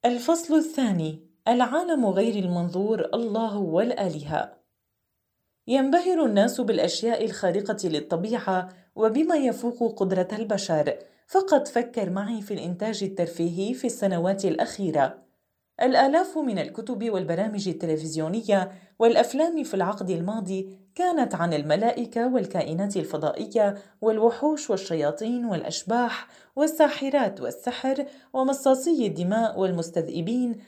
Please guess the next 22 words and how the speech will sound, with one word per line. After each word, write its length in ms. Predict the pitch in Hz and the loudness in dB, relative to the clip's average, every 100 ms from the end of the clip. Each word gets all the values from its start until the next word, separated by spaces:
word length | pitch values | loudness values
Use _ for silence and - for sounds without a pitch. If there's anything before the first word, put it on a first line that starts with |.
| _ - | _ 2
والأبطال 680 | 330 320 226 - 214 202 180 | 4 4 2 0 0 0 0
الخارقين. 880 | 156 - 160 208 - 170 139 139 - _ _ _ _ _ _ _ _ _ _ _ _ | -4 -4 -4 -4 -6 -6 -6 -10 -14 _ _ _ _ _ _ _ _ _ _ _ _
وتعرض 580 | - 277 285 370 370 302 | 4 4 6 4 4 2
الكثير 540 | 302 240 202 226 262 | 0 -2 -2 -4 -4
من 160 | 269 226 | -4 -4
الوكالات 680 | 165 151 156 170 190 226 208 | -4 -4 -2 -2 -2 -4 -4
الكبرى 420 | 196 240 226 196 | -4 -4 -2 0
الناجحة 540 | 165 147 156 220 214 | 0 -4 -6 -4 -4
في 360 | 202 147 104 151 | -4 -6 -4 -4
هوليوود 580 | 196 247 233 233 185 175 - - | -2 -2 0 0 0 -4 -12 -12
في 120 | 254 | -2
منتجاتها 760 | 247 247 247 240 320 320 247 202 | 0 4 4 4 2 2 0 0
هذا 400 | 185 285 320 285 | 0 -2 0 0
المحتوى 480 | 214 233 - 226 208 | 0 -4 -4 0 0
الخارق 540 | 190 - 196 190 - | 0 -2 -2 -2 -2
للطبيعة، 880 | 165 220 - 277 226 - 160 151 - _ _ _ _ _ _ _ - | 0 -2 0 0 0 -2 -2 -4 -6 _ _ _ _ _ _ _ 0
مثل 440 | 262 320 311 311 | 4 4 6 6
سلسلة 600 | 302 214 - 220 - 202 | 6 0 0 0 0 0
حلقات 600 | 190 180 151 147 226 220 202 | 0 2 4 2 0 -2 0
إكس 380 | - - - | 0 -2 -4
مان 520 | 185 214 214 196 202 - | -2 -2 0 -2 -4 -2
وأفنجرز 1000 | 185 - 170 180 214 180 165 143 - | 2 2 2 0 0 0 0 0 -2